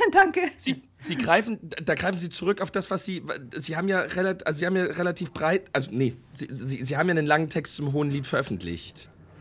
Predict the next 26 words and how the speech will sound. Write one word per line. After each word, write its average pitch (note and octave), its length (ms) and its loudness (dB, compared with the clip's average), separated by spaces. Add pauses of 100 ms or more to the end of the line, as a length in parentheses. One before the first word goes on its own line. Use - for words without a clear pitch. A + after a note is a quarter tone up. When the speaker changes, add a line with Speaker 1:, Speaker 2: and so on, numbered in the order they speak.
(580)
Speaker 1:
Ja, A3 140 12
aber G#3 100 12
das G#3 140 6
ist G3 140 -2
eine G3+ 140 4
historisch-kritische G3 920 -2
Arbeit. F3 500 2 (280)
Speaker 2:
Ach, F3 100 0
und F#3 120 2
das G3+ 100 4
Speaker 1:
Und G3+ 140 8
Speaker 2:
nützt F3 180 -2
sozusagen F#3 400 0
da F3 120 2
gar F3 140 -2
nicht E3+ 160 -4
viel? A2 280 0 (640)
Speaker 1:
Nee, G3 360 4
genau, F3 320 2
das F3+ 160 -2
ist - 100 -8
das F#3+ 100 -2
Speaker 2:
Ah, - 40 -14
okay. G3+ 80 -2
Speaker 1:
Problem, E3+ 360 -2
weil F3+ 260 4